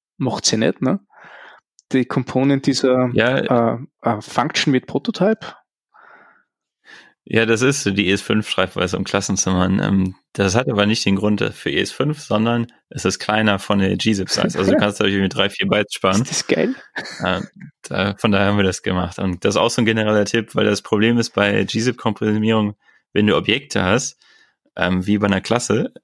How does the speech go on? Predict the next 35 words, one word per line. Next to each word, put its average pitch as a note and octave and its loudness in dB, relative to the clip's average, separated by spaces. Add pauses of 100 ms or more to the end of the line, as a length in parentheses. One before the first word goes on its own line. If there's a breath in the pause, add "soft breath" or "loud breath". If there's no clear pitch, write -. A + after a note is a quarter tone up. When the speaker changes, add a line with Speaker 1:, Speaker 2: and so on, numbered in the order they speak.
(120)
Speaker 2:
das - -2
kompiliert A2 0
ja A2+ 2
zu - -2
E D#2+ 2
S F#2+ 0
fünf D3+ -2
für - -4
N G2 2
P - -6
M A2 0
und B2 2
dann G#2 4
hast A2 -2
du A2 0
immer A#2+ 2
Prototype, G#2+ -2
Punkt, A#2 -2
Punkt, G#2 -2
Punkt, G#2+ -2
Punkt. F#2+ -8 (480 loud breath)
Also G2 0
das - 0
ist - -2
immer B2 4
ein, G#2+ 0
die A2 -2
Klassenname, C#3 0
Punkt, G#2+ 0
Prototype, A#2+ 0
Punkt, A#2 0
noch - 0
was. A2 -2 (640 soft breath)
Und G2 0 (320)
das - -2